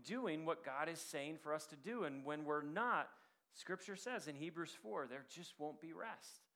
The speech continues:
How could there be rest in our soul, in our life, if God is saying, "I want you to do this. I want you to be here. I want you to trust me with this." But then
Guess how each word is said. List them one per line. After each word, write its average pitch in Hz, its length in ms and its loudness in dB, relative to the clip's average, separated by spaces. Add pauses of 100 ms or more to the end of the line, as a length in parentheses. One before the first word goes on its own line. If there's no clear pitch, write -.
(580)
How 214 180 -2
could 233 280 0
there 214 160 8
be 175 200 0
rest 175 500 6
in 160 120 2
our 147 140 4
soul, 196 560 2
in 156 80 2
our 147 180 4
life, 160 420 6
if 139 120 -12
God 170 220 4
is 170 100 2
saying, 160 360 -2 (340)
"I - 60 -10 (180)
want 156 200 -6
you 156 80 -6
to 143 100 -6
do 131 220 -6
this. 98 380 -12 (260)
I 135 100 0
want 147 300 2
you 165 60 -4
to 160 80 -2
be 139 200 -4
here. 117 460 -6 (260)
I 123 80 0
want 151 280 2
you 175 60 -2
to 170 80 -4
trust 165 380 -2
me 151 100 -4
with 135 240 -4
this." 139 380 -2 (300)
But 151 160 -2
then 175 380 2